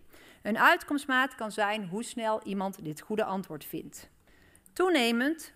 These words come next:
wordt bestudeerd of hersenimagingtechnieken als test bruikbaar zijn binnen de psychodiagnostiek. Zo wordt gepubliceerd over de meerwaarde van de elektroencefalografie,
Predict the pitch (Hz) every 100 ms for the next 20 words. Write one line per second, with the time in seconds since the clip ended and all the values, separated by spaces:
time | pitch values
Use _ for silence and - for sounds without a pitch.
0 | - 262 220 - 247 254 285 320 - 220
1 | 180 226 320 - 254 277 269 214 185 180
2 | - 185 185 - - 180 - 269 285 -
3 | - 208 269 254 240 214 208 214 220 -
4 | - - 226 247 220 220 254 233 151 156
5 | 160 151 - 151 - - - - - -
6 | 233 269 294 - - 240 240 - 294 320
7 | - - 226 202 190 190 233 254 240 240
8 | 240 240 - - - 214 196 - 202 214
9 | - 190 185 - 185 - 170 156 175 -
10 | 226